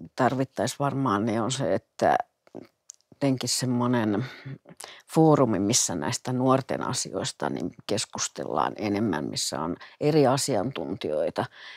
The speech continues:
niin sitten varmaan löydetään niitä keinoja. Yksittäisiä keinoja ei varmasti ole, mutta monet tekijät ja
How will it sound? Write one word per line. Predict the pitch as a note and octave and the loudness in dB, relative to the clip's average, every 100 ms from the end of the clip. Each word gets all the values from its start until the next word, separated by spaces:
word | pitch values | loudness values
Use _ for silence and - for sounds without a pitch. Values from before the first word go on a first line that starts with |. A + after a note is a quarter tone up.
| - | -6
niin | A#2 G#2+ | -4 2
sitten | E3+ E3 - C#3 | 2 2 0 -2
varmaan | - G#2+ D#2 D#2+ | -4 -4 -2 0
löydetään | G2 G2 D#2 B2+ - B1 | 2 2 2 -2 -2 -2
niitä | - - - - | -4 -8 -10 -6
keinoja. | A2+ F#2 F2+ D#2+ - - _ | -2 -2 -2 -4 -4 -6 _
Yksittäisiä | - - B3 - D2+ D2+ - C#2 - | 0 2 0 -2 -2 -2 -2 -6 -4
keinoja | - - C2 G1+ - - _ - | -6 -6 -6 -6 -6 -10 _ 0
ei | B2 | 2
varmasti | F#2 F2+ F#2 - - - - - _ _ _ _ _ _ - - - - | 2 0 -2 -4 -6 -8 -10 -14 _ _ _ _ _ _ -20 -20 -10 0
ole, | F#2+ C3 - - _ _ - | 4 4 0 -14 _ _ -20
mutta | - - A#2+ - - | -10 -6 -6 -10 -2
monet | E3 F3 D3 - | 4 6 6 2
tekijät | A2 - A#2 - - - - - | -2 0 -2 -2 -4 -16 -16 0
ja | B2 | 2